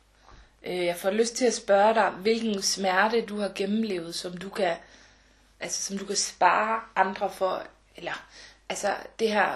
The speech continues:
ord spare er måske ikke det bedste ord, men hvilken smerte har du gennemlevet, hvor du ville kunne, øh, give andre en genvej, eller kunne holde faklen, så andre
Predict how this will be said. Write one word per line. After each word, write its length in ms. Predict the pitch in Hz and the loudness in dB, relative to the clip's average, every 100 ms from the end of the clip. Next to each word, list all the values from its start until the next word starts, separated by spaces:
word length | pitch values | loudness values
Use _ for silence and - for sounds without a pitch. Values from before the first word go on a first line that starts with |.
| - | -2
ord 240 | 202 202 | 2 4
spare 580 | 185 - 196 190 208 220 | 2 4 10 10 10 6
er 80 | 175 | 4
måske 260 | 180 - | 0 -4
ikke 160 | 208 202 | -4 -4
det 80 | 202 | -2
bedste 280 | 196 202 220 | -2 -2 0
ord, 140 | 190 | 0
men 120 | 185 | -2
hvilken 300 | 190 247 262 | -4 -2 0
smerte 460 | 233 - 202 214 233 | 2 2 2 2 2
har 120 | 202 | 0
du 80 | 190 | 0
gennemlevet, 520 | 208 208 233 214 185 180 | -2 0 0 2 0 4
hvor 180 | 190 | 2
du 100 | 196 | 2
ville 200 | 180 190 | -4 -8
kunne, 320 | - 196 180 180 - - - - _ - | -8 -8 -8 -10 -18 -20 -20 -20 _ -6
øh, 280 | - 147 - - _ | -2 -2 -4 -14 _
give 180 | 254 269 | 4 8
andre 280 | 196 220 214 | 6 4 -2
en 100 | 202 | 0
genvej, 580 | 226 240 240 175 160 - _ | -2 -2 -6 -6 -10 -16 _
eller 180 | 180 180 | -8 -8
kunne 320 | 185 208 190 - - | -8 -8 -8 -10 -18
holde 400 | - 226 254 262 | -2 2 4 4
faklen, 720 | 262 208 220 - 196 160 156 - - | 4 2 2 -2 -12 -12 -14 -20 -14
så 160 | - 202 | 0 2
andre 380 | - 214 226 | 2 0 -2